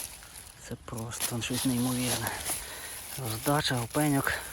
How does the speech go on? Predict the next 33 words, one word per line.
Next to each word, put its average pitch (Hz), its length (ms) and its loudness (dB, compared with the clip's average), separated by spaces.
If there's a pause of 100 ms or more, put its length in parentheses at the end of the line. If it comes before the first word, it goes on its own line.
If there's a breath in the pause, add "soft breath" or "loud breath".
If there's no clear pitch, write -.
(280 loud breath)
Ну, 330 120 4
вони 185 240 6
собі 127 220 2
тут - 160 0
та 120 160 6
люблять 123 280 4
по - 80 4
цих 117 220 4
лісах 120 320 2
рости. 117 280 0 (3250 loud breath)
Раніше 127 400 8 (300)
тими 135 220 8
роками 123 420 10
вниз 139 380 6 (240)
не 123 100 4
було 120 260 4
ще 113 200 0 (220)
їх 123 160 6
посух. - 520 2 (1080 loud breath)
Ну, 139 80 2
опеньок 131 440 4
тут 135 140 2
ка - 120 0
було 123 320 4
хана 123 500 8
по 123 140 2
цих - 240 8
лісах. 131 380 6 (840 loud breath)
Тут 139 160 2
осінню 131 340 8
вся 117 180 4
сирість 170 460 8
така, 147 340 6